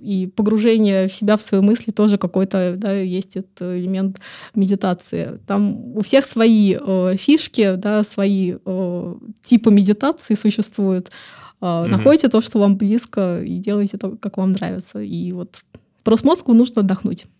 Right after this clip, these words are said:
Speaker 1: И это очень, очень важно, <laughs> чтобы
Speaker 2: Понимаю.
Speaker 1: прекратить все эти
Speaker 2: Эм,
Speaker 1: внешние, да.
Speaker 2: могу про свой опыт, э, рассказать взаимодействия с
Speaker 1: Мгм.
Speaker 2: приложением и почему меня это все очень сильно напрягло. Э, пользовался предложением, приложением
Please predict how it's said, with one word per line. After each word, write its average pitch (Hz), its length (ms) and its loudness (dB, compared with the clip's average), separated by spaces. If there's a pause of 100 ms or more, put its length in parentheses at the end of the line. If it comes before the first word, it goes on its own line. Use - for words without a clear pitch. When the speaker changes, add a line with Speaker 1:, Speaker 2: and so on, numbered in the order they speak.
Speaker 1:
И 202 180 2
это 214 220 0
очень, 202 360 0 (640)
очень 214 240 2
важно, 180 340 -2 (100)
<laughs> 247 540 2
чтобы 196 480 -4 (220)
Speaker 2:
Понимаю. 127 440 0
Speaker 1:
прекратить 113 520 2
все 202 260 4
эти 202 140 2
Speaker 2:
Эм, 202 140 4
Speaker 1:
внешние, 202 480 -4
да. 226 180 -4 (880)
Speaker 2:
могу 123 400 0
про 120 180 -2
свой 120 200 0
опыт, 113 480 -2
э, 101 260 0
рассказать 101 340 -6
взаимодействия 107 560 6
с 220 60 6
Speaker 1:
Мгм. 214 80 4
Speaker 2:
приложением 120 580 -2
и 107 80 -6
почему 113 360 -6
меня 107 240 -2
это 104 160 -6
все 107 180 -4
очень 101 220 -6
сильно 101 200 -8
напрягло. 113 440 -4 (640)
Э, 110 180 2
пользовался 120 440 0
предложением, 110 720 -2
приложением 101 640 -4